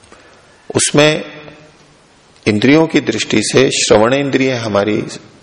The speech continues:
सबसे अधिक कार्यशील रहती है। नेत्र बंद हो तो भी हम सुनते हैं और जानते रहते हैं, उसको पहले कहा। और उसके बाद में नेत्र,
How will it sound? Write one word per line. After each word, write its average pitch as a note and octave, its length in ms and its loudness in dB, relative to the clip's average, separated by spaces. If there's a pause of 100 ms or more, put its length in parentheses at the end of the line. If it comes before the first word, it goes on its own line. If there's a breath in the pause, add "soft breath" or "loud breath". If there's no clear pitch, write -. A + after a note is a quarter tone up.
(540)
सबसे - 300 0
अधिक B2+ 340 -2
कार्यशील G2+ 500 -2
रहती - 300 -8
है। - 220 -18 (2000)
नेत्र B2 320 2
बंद B2 240 4
हो C3+ 220 2
तो C#3 180 2
भी C3+ 160 -2
हम B2+ 180 -4
सुनते A#2 380 0
हैं A2+ 240 -2
और G#2 200 -2
जानते G#2 460 -2
रहते - 340 -4
हैं, - 160 -14 (500)
उसको - 240 -6
पहले A2 380 -2
कहा। - 320 -10 (2750 soft breath)
और B2 260 6
उसके - 460 -2
बाद G#2 320 0
में A2 120 -2
नेत्र, A#2 600 -2